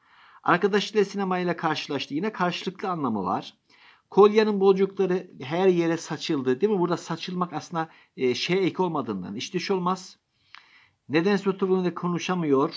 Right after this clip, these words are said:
Konuşmak. Aslında konuşmak burada kendisine, e, bu konuşmak kelimesi arkadaşlar tartışılan bir fiil. Çünkü konuşmak eylemi insan tek başına da yapabilir. Yani bundan dolayı bunu işteş kabul eden de var, etmeyen de var. Onu soru işareti görüyorum.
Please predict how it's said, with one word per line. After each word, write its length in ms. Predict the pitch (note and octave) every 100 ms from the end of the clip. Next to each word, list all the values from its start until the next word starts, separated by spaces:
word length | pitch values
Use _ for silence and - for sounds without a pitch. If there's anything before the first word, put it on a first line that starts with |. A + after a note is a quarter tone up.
| -
Konuşmak. 480 | - D3 D3 D#3+ D3
Aslında 300 | D#3+ D#3 G3
konuşmak 460 | F#3+ F#3 F3+ G3 F#3+
burada 340 | F3 F3+ F3+ - _ _ -
kendisine, 540 | D#3 E3 - F3+ F3 A#2
e, 260 | A#2 A#2
bu 100 | D3
konuşmak 440 | D#3 D#3+ D#3+ F3+ -
kelimesi 380 | D3 C#3 C#3
arkadaşlar 360 | C#3+ C#3 - A2
tartışılan 540 | B2+ B2 - - D3
bir 60 | A2+
fiil. 360 | - F#2+ A2 - _ _ _
Çünkü 300 | - D#3+ C#3+
konuşmak 480 | E3 D3+ - F3+ -
eylemi 500 | B2+ A2 A#2+ F#3+ G#3 - - _
insan 420 | G3 F3+ G3+ F#3
tek 280 | - F#3 -
başına 360 | F3 - F3 C#3+
da 40 |
yapabilir. 720 | A2+ G#2+ F2 E2+ G2 - - _ _
Yani 200 | D#3+ B2+
bundan 300 | D#3+ F3 E3+
dolayı 200 | C#3+ B2
bunu 300 | D#3+ E3 F3+ - _ -
işteş 460 | E3 - G#3 G3+
kabul 260 | - C#3+ C#3
eden 320 | C#3+ F#3 G3
de 100 | G3+
var, 200 | G#3+ A3
etmeyen 480 | F#3 - - B2+ G#2
de 120 | F#2
var. 140 | E2+ -
Onu 260 | C3+ D3 C#3+
soru 220 | - D#3+
işareti 360 | D#3 D3+ B2 -
görüyorum. 440 | G#2+ G#2 D#3+